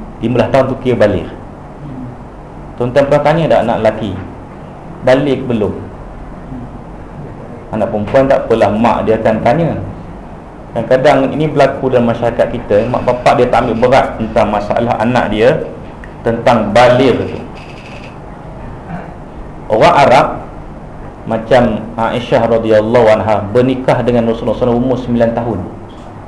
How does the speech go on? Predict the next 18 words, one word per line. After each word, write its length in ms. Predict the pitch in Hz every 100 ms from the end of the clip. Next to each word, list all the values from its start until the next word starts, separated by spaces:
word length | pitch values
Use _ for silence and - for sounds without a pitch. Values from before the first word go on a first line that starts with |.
| - - - - -
Sembilan 380 | - 135 143 143 143
tahun 240 | 151 139 101 92 - - -
Nabi 200 | 117 120 120
berkahwin 400 | 113 117 127 123 110
dengan 220 | 113 127 185 - - -
Aisyah 560 | 117 123 - 131 117
radhiyallahu 640 | 113 110 113 107 110 117 110
anha. 360 | - 98 95 82 - - - - - - - - - - - - - - - -
Sembilan 580 | - 127 147 165 - -
tahun 320 | 143 160 147 131
umur 400 | 135 143 127 127
orang 140 | - 127
Arab 200 | 131 131 120
ni 80 | 127 123 - - - - -
macam 280 | 107 107 120 113
mak 140 | 120 -
orang 280 | 123 135 127
lah, 100 | 139